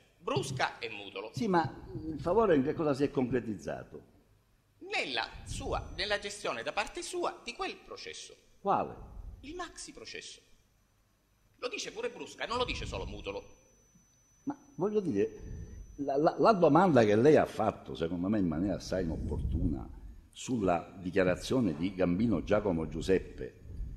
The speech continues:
Speaker 2: che
Speaker 1: No,
Speaker 2: dichiara,
Speaker 1: no, no,
Speaker 2: dica-,
Speaker 1: rispondo.
Speaker 2: Gi-, Gambino Giacomo Giuseppe nei miei confronti dichiara il falso,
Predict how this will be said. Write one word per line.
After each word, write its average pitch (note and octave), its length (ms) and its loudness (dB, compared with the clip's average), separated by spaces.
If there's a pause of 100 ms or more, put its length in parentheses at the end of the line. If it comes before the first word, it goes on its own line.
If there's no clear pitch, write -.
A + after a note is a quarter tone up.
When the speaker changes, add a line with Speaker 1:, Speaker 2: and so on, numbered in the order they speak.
(100)
Speaker 2:
che A#2+ 140 2
Speaker 1:
No, G2+ 80 0
Speaker 2:
dichiara, C#3+ 320 10
Speaker 1:
no, - 80 2
no, C#3 100 -2
Speaker 2:
dica-, D#3+ 220 6
Speaker 1:
rispondo. - 160 -4
Speaker 2:
Gi-, - 120 -6
Gambino F#3+ 440 8
Giacomo B2 420 6
Giuseppe E2 460 2
nei F2+ 120 6
miei A#2+ 160 8
confronti F#2+ 540 4
dichiara A#2 380 2
il F#2 100 -2
falso, - 640 -6